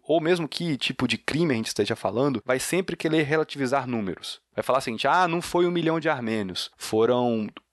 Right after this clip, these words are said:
duzentos mil", né? Como se número importasse pra categorizar se algo é genocídio ou não. Isso é até uma coisa que a gente vê hoje em dia. Se a gente liga a T V, a gente vai falar, "Ah, teve uma chacina em algum lugar. Foram quinze mortos, mas a polícia tá falando que foram quatro."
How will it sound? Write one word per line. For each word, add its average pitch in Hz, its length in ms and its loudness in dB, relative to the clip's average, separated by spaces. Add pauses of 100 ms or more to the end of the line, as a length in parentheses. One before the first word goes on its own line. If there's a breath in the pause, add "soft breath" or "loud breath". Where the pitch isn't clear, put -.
duzentos 123 400 -2
mil", 113 280 2 (120)
né? 98 120 0
Como 135 240 0
se 156 240 0
número 165 440 2
importasse 143 680 -2
pra 143 140 -4
categorizar 127 640 -2
se - 160 -2
algo 131 160 2
é 131 40 2
genocídio 135 540 2
ou 165 80 2
não. 117 220 0 (120)
Isso 185 280 4
é 175 40 4
até 170 220 2
uma 190 140 2
coisa 190 240 2
que - 80 -4
a - 20 -2
gente 175 160 -6
vê 202 80 2
hoje 196 160 2
em 202 40 0
dia. 143 340 2
Se - 80 -4
a - 20 2
gente 131 140 -4
liga 160 140 4
a - 20 0
T 160 160 2
V, 117 140 0
a - 20 4
gente 151 80 -2
vai 165 100 0
falar, 156 240 2
"Ah, 139 60 2
teve 135 160 -6
uma 143 120 -2
chacina 156 440 -4
em - 20 2
algum 156 220 -2
lugar. 120 440 0 (280 loud breath)
Foram 123 320 0
quinze 147 320 0
mortos, 120 400 0
mas 104 120 -2
a 120 60 0
polícia 120 320 -4
tá 135 80 0
falando 131 240 -4
que - 60 -18
foram 139 200 -2
quatro." - 480 -2